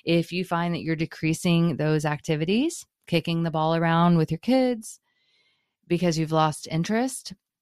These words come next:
then that's a problem. And they say that alcohol gives you this kind of dopamine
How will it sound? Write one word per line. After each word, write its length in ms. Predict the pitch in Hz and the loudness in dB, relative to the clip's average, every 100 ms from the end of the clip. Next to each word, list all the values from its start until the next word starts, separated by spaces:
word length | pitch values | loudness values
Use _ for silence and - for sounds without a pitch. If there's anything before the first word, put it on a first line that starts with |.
| _ - 147 | _ -18 -6
then 460 | 156 147 151 156 | -2 2 0 -2
that's 240 | - 135 - | -4 -6 -6
a 40 | |
problem. 380 | 151 180 170 135 | -6 -4 -2 -2
And 220 | 139 151 | -2 0
they 120 | 156 | 0
say 680 | 160 - 277 226 151 147 165 - - - _ _ | -2 -2 0 2 0 -2 -6 -10 -20 -20 _ _
that 380 | 170 165 160 156 - _ | 2 4 4 2 -8 _
alcohol 560 | 165 190 220 185 170 175 175 - | -4 -2 -2 0 0 0 -6 -4
gives 280 | 165 151 | -2 -2
you 360 | 160 151 151 147 - | -4 -4 -4 -6 -8
this 260 | 147 - | -10 -10
kind 320 | - 160 151 | -8 -4 -2
of 140 | 147 139 | -2 0
dopamine 760 | 143 151 180 180 190 196 202 | -2 0 0 0 0 0 -2